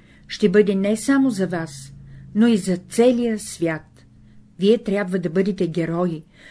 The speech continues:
да посрещнете този момент. Ще има едно такова силно проявление на духовния свят, такова мощно сътресение по целия свят,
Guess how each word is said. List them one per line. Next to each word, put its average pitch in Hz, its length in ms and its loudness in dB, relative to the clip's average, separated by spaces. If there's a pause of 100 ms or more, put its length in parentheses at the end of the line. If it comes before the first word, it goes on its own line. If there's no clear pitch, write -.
(160)
да 185 140 0
посрещнете 214 800 0
този 196 340 0
момент. 165 460 -2 (680)
Ще - 240 -4
има 196 260 2
едно 185 320 0
такова 185 460 -2
силно 254 540 2
проявление 196 840 0 (440)
на 196 120 4
духовния 185 640 0
свят, 170 500 -4 (440)
такова 196 420 0
мощно 208 560 0
сътресение 196 960 -2
по 170 180 -12
целия 214 520 0
свят, 160 360 -6